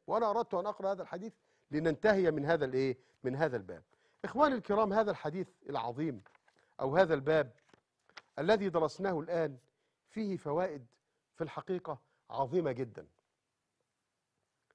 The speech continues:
والأمر المهم اللي أذكر إخواني به دائمًا إن المسائل الغيبية التي أخبرنا بها في القرآن الكريم وصحيح السنة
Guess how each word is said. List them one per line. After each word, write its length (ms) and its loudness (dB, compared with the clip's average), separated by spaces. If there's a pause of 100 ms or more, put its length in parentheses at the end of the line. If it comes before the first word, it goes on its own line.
(640)
والأمر 1040 4
المهم 580 2 (760)
اللي 200 -2
أذكر 360 -4
إخواني 400 -2
به 200 -6 (840)
دائمًا 460 -4 (720)
إن 160 4
المسائل 540 0
الغيبية 580 -2 (1700)
التي 300 2
أخبرنا 400 0
بها 180 0
في 80 -8
القرآن 400 -6
الكريم 520 -2
وصحيح 500 -8
السنة 520 -4